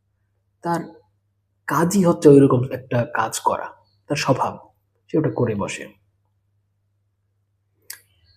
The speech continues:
যখন লালন সাঁইজি গান লিখেছিলেন বা সুকান্ত ভট্টাচার্য যখন অসুস্থ হয়ে পড়লেন, তারপরেও লিখেছেন,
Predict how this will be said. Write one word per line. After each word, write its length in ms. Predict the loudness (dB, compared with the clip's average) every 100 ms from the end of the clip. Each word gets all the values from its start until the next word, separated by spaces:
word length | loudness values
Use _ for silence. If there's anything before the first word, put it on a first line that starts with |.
| _ -2 2
যখন 300 | 4 6 6
লালন 280 | 6 6
সাঁইজি 300 | 6 6 6
গান 220 | 6 4 4
লিখেছিলেন 540 | 4 2 -2 -2 -4 -10 _ _ _ _ _ _ -10
বা 80 |
সুকান্ত 400 | -6 -2 0 2
ভট্টাচার্য 680 | 2 2 0 0 2 2 2
যখন 280 | 0 0 -2
অসুস্থ 360 | -2 -6 -2 0
হয়ে 120 | 0 -2
পড়লেন, 240 | -2 -2
তারপরেও 460 | -6 -4 0 4 4
লিখেছেন, 480 | 2 -2 -10 -10